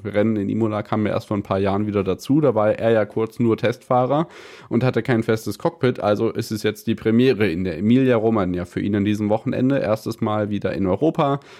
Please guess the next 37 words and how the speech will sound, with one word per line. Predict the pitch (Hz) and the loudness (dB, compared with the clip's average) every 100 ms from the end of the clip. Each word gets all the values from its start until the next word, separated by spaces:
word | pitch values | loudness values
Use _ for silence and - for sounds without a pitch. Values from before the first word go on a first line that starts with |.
| - | -12
ähm, | - 110 107 107 107 - | -2 0 2 -2 -4 -4
danach | 98 95 92 110 - | -2 0 0 -4 -6
steht | - 110 104 | -6 -4 -4
übrigens | 101 107 101 - | -6 -4 -4 -4
gleich | 90 98 | -4 -2
Monaco | 95 101 123 135 | -2 -2 -2 -2
auf | 123 | -2
dem | 120 113 | -2 -4
Programm, | 104 101 101 104 | -6 -4 -4 -2
danach | 104 98 95 | -2 -2 -4
die | - | -6
Woche | 98 98 92 | -4 -4 -4
und | 90 | -8
ich | 98 | -8
kann | - 95 | -6 -6
euch | |
die | - 98 | -8 -6
Zeiten | 139 143 135 | -2 0 0
durchgeben, | 117 113 113 101 | -2 -2 -4 -4
es | 98 | -4
ist | 101 110 | -6 -6
ein | |
klassisches | 101 117 147 127 120 113 | -6 -6 -4 -2 -2 -4
Wochenende, | 113 120 104 110 | -6 -4 -2 -2
also | 95 87 | -2 -6
kein | - 107 127 | -4 0 0
Sprint, | 127 - 131 135 | -2 -2 -2 0
wenn | 117 | 0
ich | 113 | 0
mich | 113 113 | -4 -4
nicht | 107 | -6
irre, | - 107 107 - - | -6 -4 -4 -6 -18
Samstag | - 110 120 - 107 101 | -4 -2 -2 0 -2 -2
sechzehn | 104 98 - 104 | -2 -4 -4 -4
Uhr | 95 92 | -4 -6
Qualifying, | - 101 92 - 87 87 98 | -4 -4 -4 -4 -4 -4 -6
Sonntag | - 90 - 87 | -6 -6 -4 -8